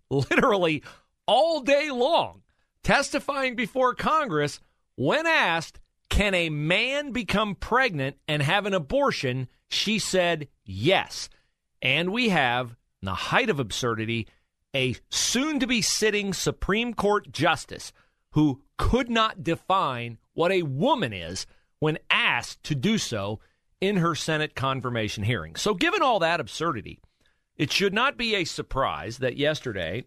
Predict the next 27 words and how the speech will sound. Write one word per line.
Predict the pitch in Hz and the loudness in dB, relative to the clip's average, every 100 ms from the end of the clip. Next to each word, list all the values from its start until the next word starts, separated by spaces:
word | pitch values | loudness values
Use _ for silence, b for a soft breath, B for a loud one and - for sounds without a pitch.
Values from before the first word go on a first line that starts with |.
| - | -4
on | 127 | -2
the | 127 | -2
first | - 165 147 147 | 0 0 0 -2
of | 104 | -6
June, | 87 95 82 123 156 | -4 -4 -4 -8 -4
the | 123 | -4
first | - 165 170 - | -2 -2 -2 -2
of | 127 95 87 | -6 -6 -2
Gay | 143 165 170 | 0 2 0
Pride | - - 143 143 143 127 117 - 98 | 2 2 2 0 0 -4 -8 -12 -6
Month, | 107 143 110 - _ b b b b - | -2 0 -2 -8 _ b b b b -6
remember | 151 220 320 349 | -2 0 0 -2
when | 226 185 180 175 175 _ _ _ _ _ _ - _ | -2 -2 -2 -4 -10 _ _ _ _ _ _ -20 _
the, | 107 131 120 110 | -4 0 0 0
uh, | 104 90 80 - 147 | -2 -4 -8 -6 -2
L | 156 | -2
G | 127 147 | 0 -2
B | 147 | -2
T | 139 160 143 | -4 -4 -4
Q | - 135 147 143 143 - | -4 -4 -2 0 -2 -4
agenda | 120 113 131 135 | -4 -2 -2 -2
was | 123 117 107 | -2 -2 -4
the | 95 110 98 - _ _ _ - | -4 -6 -6 -10 _ _ _ -6
lesbian | 120 131 113 151 147 147 - | -2 -2 -2 -2 -2 -4 -6
and | 113 110 92 | -8 -8 -6
gay | 110 113 156 185 _ _ _ _ _ _ _ - | -4 -2 -4 -6 _ _ _ _ _ _ _ -4
agenda? | 143 175 180 214 | 0 0 0 -6